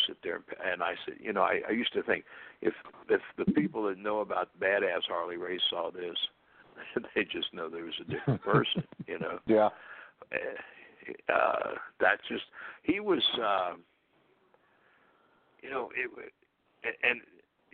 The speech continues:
Speaker 1: the one thing I liked about Harley, he was, you know, if he, if he said you'd done something right,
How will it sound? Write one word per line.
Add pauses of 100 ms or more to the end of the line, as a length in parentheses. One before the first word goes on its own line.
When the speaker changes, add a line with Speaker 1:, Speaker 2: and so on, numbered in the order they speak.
(240)
Speaker 1:
the
one
thing
I
liked
about
Harley,
he
was, (800)
you
know,
if
he, (100)
if
he (120)
said
you'd
done (120)
something
right,